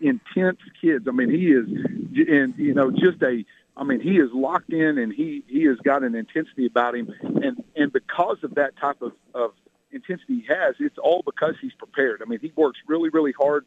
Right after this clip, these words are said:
to, um, you know, be mentally and physically prepared for the game. Um, you know, I told him something about pulling him off of defense next year and moving him just to offense, and I think, I, I thought he was gonna beat me up there <laughs> for a second 'cause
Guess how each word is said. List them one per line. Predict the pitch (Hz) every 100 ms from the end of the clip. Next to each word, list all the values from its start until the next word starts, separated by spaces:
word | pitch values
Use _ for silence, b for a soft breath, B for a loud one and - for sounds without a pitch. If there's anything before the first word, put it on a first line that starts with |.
| -
to, | 131 117 - b b b _
um, | 113 107 107 104 104 -
you | 120
know, | 117 110
be | 107 135
mentally | 120 139 156 151 151 147 127
and | 113
physically | 160 139 127 143
prepared | - 113 - 143 143
for | 135
the | 117
game. | 120 135 147 147 _ _ _ -
Um, | 127 120 117 -
you | 135
know, | 123
I |
told | 117 - 151
him | 127
something | - 143 127
about | 123 120
pulling | - 160 151 135
him |
off | 135 131 _ -
of | 117
defense | 131 165 135 117
next | 139 165 -
year | 131
and | 113
moving | 139 131
him | 123
just | 110 135
to | -
offense, | 127 156 - 123 -
and | 117
I |
think, | 123 139 - -
I, | 123 -
I | 131
thought | - 135
he | 117
was | 113
gonna | 131 113 - - _ -
beat | 151
me | 143 139
up | 175 -
there | 131 -
<laughs> | -
for | 165
a |
second | - 147 143 139
'cause | - 120